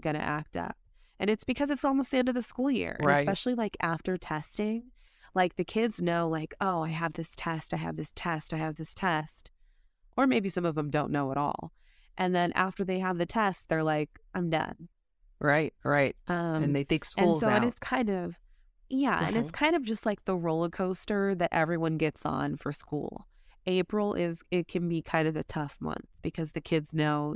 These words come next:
Speaker 1: they're itching for summer. They're almost ready. But I would definitely, um, suggest to her to get a partner teacher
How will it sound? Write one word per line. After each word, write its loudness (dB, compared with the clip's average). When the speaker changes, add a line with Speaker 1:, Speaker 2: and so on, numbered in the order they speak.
Speaker 1:
they're 0
itching -2
for -6
summer. -6
They're -4
almost 0
ready. -2
But 0
I 2
would 2
definitely, 2
um, -2
suggest -4
to 0
her 0
to -2
get -2
a 0
partner -2
teacher -2